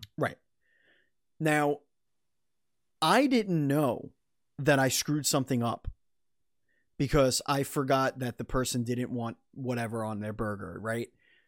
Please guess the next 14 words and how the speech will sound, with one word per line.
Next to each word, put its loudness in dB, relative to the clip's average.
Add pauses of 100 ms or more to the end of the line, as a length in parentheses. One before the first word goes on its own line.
So 4
I 6
didn't 0
know, 4
and 0
I 4
wasn't 2
paying 2
attention -2
to -6
that -4
stuff. -2 (420)
And 2
then 2